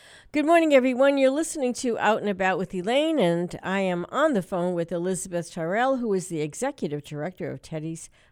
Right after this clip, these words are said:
Foundation. Um, I know I only have, like, maybe eight more minutes before I have to wrap up the show, um, but I,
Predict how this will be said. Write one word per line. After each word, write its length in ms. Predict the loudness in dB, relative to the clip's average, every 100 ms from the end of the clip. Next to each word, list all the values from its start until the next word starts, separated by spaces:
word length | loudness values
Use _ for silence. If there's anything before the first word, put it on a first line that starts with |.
| _
Foundation. 560 | -8 -4 -4 -4 -6 -6 -14 -20 -10 0
Um, 320 | 4 4 0 -10 _ _ _
I 120 | 0 4
know 220 | 6 6
I 140 | 4
only 220 | 4 2
have, 240 | 0 -2 -2
like, 220 | -4 -4
maybe 560 | -4 -2 -4 -4 -8 -6
eight 180 | -6 -4
more 200 | -4 -2
minutes 360 | -2 -4 -6 -8
before 300 | -12 -6 -6
I 60 |
have 100 | -6
to 120 | -8 -8
wrap 240 | -8 -8
up 140 | -12
the 80 | -14
show, 600 | -14 -6 0 0 0 -4 -10 -20 _ _ -10
um, 380 | -6 -6 -6 -6
but 180 | -6 -4
I, 160 | -4